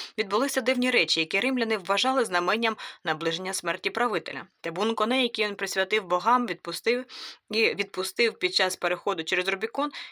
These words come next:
відмовився від їжі і проливали сльози.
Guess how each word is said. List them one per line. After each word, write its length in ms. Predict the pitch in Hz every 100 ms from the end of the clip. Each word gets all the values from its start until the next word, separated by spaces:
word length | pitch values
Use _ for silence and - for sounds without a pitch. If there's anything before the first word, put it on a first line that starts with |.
| -
відмовився 600 | 214 185 196 202 240 214
від 180 | 175 170
їжі 300 | 214 277 254
і 200 | 214 214
проливали 880 | - 170 165 123 170 165 170 220 196
сльози. 460 | - 160 147 135